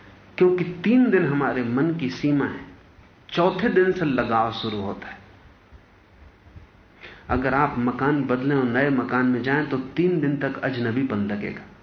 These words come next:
चौथे दिन से मकान अपना लगेगा। इसलिए हिंदू जब कोई मर जाता है तो तीसरा मनाते हैं।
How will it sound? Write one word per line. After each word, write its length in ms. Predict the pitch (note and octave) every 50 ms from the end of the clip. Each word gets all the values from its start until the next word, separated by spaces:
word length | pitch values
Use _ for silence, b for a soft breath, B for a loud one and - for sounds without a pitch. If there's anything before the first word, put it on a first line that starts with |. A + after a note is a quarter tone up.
| - - - - - - - - - - - - - -
चौथे 360 | - - C#3 C#3+ C#3+ - D3 B2+
दिन 180 | A2+ A#2 B2
से 160 | B2+ - B2 A#2
मकान 380 | G#2+ G#2 G#2 G2+ G#2 G#2+ G#2 G#2
अपना 260 | G2+ G2+ G2+ G#2 G2+
लगेगा। 400 | G2 F#2+ - - G#2 G#2 G#2 - - - - - - - - - - - - - - - - - - - - - - - - - - - - - - - - - - - - - - - - - - - - - - - - - - - - - - - - - - - - -
इसलिए 380 | B2 - - C#3 C3+ B2+ A#2 -
हिंदू 440 | - C3 C#3 D#3+ D#3+ - C3+ B2+ B2+ B2+ - - - - - - - - A#2
जब 200 | A#2+ A#2+ A#2 -
कोई 180 | - B2+ B2+ A#2+
मर 220 | A#2 A#2 B2 C3+ C3+
जाता 320 | C#3+ C3+ B2+ B2+ B2+ A2+
है 100 | A2 A2
तो 140 | - - A2+ - - -
तीसरा 380 | C3+ C3 B2+ B2+ - - A2+ G2+
मनाते 460 | G2 G2 F2+ F2+ F#2 F2+ - - -
हैं। 120 | - -